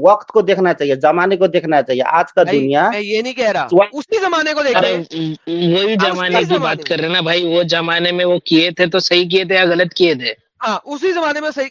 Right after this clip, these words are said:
Speaker 2: ہاں، exactly۔ مجھے بتائیں، وہ اچھا کیا تھا، غلط کیا تھا؟
Speaker 1: سنو میری بات یار، دس آدمی مل کر کے بچوں کو مت۔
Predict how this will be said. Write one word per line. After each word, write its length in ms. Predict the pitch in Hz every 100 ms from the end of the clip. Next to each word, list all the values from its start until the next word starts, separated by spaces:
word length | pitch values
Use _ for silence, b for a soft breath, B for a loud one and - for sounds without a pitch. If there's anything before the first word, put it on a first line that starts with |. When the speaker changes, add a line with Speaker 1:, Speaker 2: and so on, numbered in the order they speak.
| -
Speaker 2:
ہاں، 100 | 202
exactly۔ 760 | - _ 226 202 311 233 220
مجھے 140 | 226 302
بتائیں، 280 | 311 311
وہ 60 | 311
اچھا 220 | 285 349
کیا 180 | 349 339
تھا، 100 | 359
غلط 200 | 349 359
کیا 180 | 285 220
تھا؟ 140 | 147 107 _ _ _ _ _ _ _ -
Speaker 1:
سنو 440 | 156 - 170 196
میری 180 | 196 170
بات 240 | 156 143
یار، 120 | 147 143
دس 340 | 131 147 147
آدمی 240 | 143 147
مل 160 | 147 143
کر 140 | 143
کے 80 | 139
بچوں 340 | 135 135 - 139
کو 100 | 139
مت۔ 160 | 139